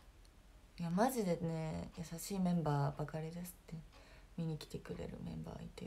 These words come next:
嬉しいです。すごい。ここに一位って出てくるのめっちゃ嬉しいんだけど、こっちか。ありがとうございます。皆様、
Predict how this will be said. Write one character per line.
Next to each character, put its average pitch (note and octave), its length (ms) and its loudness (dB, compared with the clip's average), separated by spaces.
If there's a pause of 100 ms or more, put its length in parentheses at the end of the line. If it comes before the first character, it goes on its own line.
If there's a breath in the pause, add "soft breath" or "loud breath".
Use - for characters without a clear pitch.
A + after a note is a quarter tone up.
嬉 D#3 160 -4
し - 140 -6
い D#3+ 40 -6
で F3+ 140 -6
す。 - 140 -10 (3750 loud breath)
す - 120 -6
ご F3 200 6
い。 - 40 4 (140)
こ - 160 -12
こ F3 80 0
に F3 220 2
一 A3+ 240 0
位 - 20 6
っ G3 60 0
て - 220 -4 (220)
出 - 80 -10
て - 120 -6
く E3 120 -4
る E3 60 -4
の D#3 100 0
め D3+ 120 2
っ - 60 -4
ち - 120 -8
ゃ - 20 -2
嬉 F3 120 0
し F#3 80 -4
い - 20 2
ん E3+ 60 2
だ D3+ 60 0
け - 80 -6
ど、 - 120 -14
こ - 120 -16
っ - 40 -16
ち - 100 -12
か。 - 80 -14 (1160 soft breath)
あ - 20 -8
り F3 80 -10
が F3+ 80 -6
と F3+ 100 -4
う F3 60 -4
ご F3 60 -4
ざ E3+ 160 -4
い F3 60 0
ま F#3 200 0
す。 - 140 -12
皆 F3 200 2
様、 F3+ 360 6